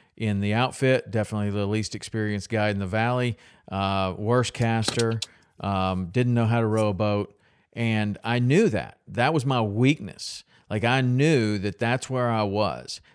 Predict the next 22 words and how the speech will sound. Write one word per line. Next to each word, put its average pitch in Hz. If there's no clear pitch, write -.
And 113
so 127
I 127
had 160
to 123
work 107
super 147
hard 98
at 104
those 107
things. 131
And 113
it 120
keeps 135
you 110
humble 120
and 117
it 110
keeps -
you, 107
um, 95
learning. 143